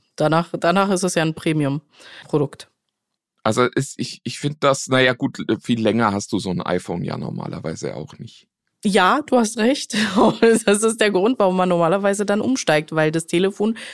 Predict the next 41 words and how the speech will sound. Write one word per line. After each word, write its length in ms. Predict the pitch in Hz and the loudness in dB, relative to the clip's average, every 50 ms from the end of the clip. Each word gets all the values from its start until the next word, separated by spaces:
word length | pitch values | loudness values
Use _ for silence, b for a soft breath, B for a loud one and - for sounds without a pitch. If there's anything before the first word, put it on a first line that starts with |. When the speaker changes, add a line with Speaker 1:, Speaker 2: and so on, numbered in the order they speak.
| B B | B B
Speaker 1:
so 200 | - 165 190 247 | -2 0 0 0
viel 240 | 247 - 294 277 269 | 2 0 0 0 0
besser 380 | - - 175 180 - 226 214 | 2 2 0 2 0 -2 -2
dann 260 | 185 175 175 175 180 180 | 0 0 0 0 0 0
nach 160 | 165 165 - | -2 -2 -2
der 160 | - 165 165 | -2 -4 -4
zweiten, 380 | - - 165 165 170 - - - | -2 0 0 0 0 -2 -4 -6
also 160 | - 156 156 | -4 -2 -2
nach 200 | 151 151 151 151 | -2 -2 -2 -2
der 120 | - 156 | 0 0
nächsten, 460 | 160 170 - - - 180 175 165 165 B B B B B B B B - | 0 -2 -2 -4 -2 -2 -2 -2 -2 B B B B B B B B -4
äh, 560 | 170 160 156 156 151 147 143 147 151 - - | -2 0 0 2 0 0 -2 -4 -6 -6 -6
Iteration 580 | 160 - 165 160 160 160 - - 175 165 196 208 | -4 -2 0 0 0 -2 -2 0 0 0 0 0
geworden 360 | 208 170 151 143 151 180 208 | -2 0 0 0 2 0 -2
ist, 120 | 202 - | -2 -2
dass 120 | 185 - - | -4 -4 -2
du 80 | 170 | -2
dann 240 | 160 156 156 160 180 | 0 0 2 2 2
ja 240 | 180 180 170 - - - | 2 2 2 0 0 -2
mit 280 | 180 180 190 - - | -2 -2 -2 0 -2
einsteigen 420 | - 220 233 - - 143 139 147 143 | -2 -2 0 0 0 0 2 2 0
möchtest. 320 | 156 151 - - 160 - | 0 -2 -2 -2 -2 -2
Also 160 | 123 156 156 | -2 -2 -2
ich 160 | - - - | -4 -2 0
lechze 420 | 202 190 196 233 - - - - 269 | 2 2 2 2 0 -2 -4 -2 0
ja 160 | 247 196 156 | 2 2 2
jetzt 300 | 151 147 143 135 - - | 2 0 0 -2 -4 -2
eigentlich 400 | - 143 139 143 139 - 151 - | -2 0 0 0 -2 -4 -6 -6
so 100 | - 156 | -4 -4
ein 60 | 151 | -4
bisschen 240 | 151 156 - 156 147 | -4 -6 -4 -2 -2
nach 160 | 139 139 139 | -2 -2 -2
dem 140 | - 143 143 | -4 -8 -8
Pro, 320 | - - - 147 135 131 | -10 -6 -4 -4 -2 -2
ne? 240 | - - 143 196 247 B B B B B _ | -2 -2 -2 -4 -4 B B B B B _
Ich 80 | - | -10
bin 120 | - 180 190 | -4 -2 0
aber 140 | 196 208 208 | 2 2 2
noch 100 | 220 220 | 2 0
nicht 140 | 226 220 | 0 0
dran. 340 | - - 190 156 135 143 160 | 0 0 0 0 0 -2 -6